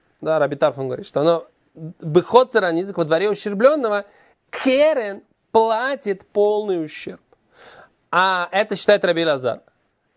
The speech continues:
Как Раби Тарфон. А Рабонан считают как Рабонан, что нет. Даже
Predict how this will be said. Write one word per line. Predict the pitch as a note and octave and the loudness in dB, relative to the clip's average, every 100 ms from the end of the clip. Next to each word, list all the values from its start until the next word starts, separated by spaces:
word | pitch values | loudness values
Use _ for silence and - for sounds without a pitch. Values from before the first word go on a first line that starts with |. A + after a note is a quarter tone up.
| _ | _
Как | - G#3 | 2 4
Раби | G3 F#3 | 4 -2
Тарфон. | E3+ C#3 A#2+ - _ - | -2 -4 -6 -14 _ 0
А | G3 G#3+ | 2 2
Рабонан | F#3+ F3 D3 E3+ G#3+ F#3+ | 2 0 2 2 0 -8
считают | - E3+ D#3+ | -4 -2 0
как | D3 | 0
Рабонан, | D3 B2 B2 G#3 B3+ | 2 2 0 -2 -4
что | - G#3+ | -4 -4
нет. | C4 C#4 A#3+ _ _ _ - | -2 -2 -4 _ _ _ -14
Даже | C#3+ G#3 B3+ C#4 A#3 C#3 A#2 | 2 4 4 0 -4 -6 -8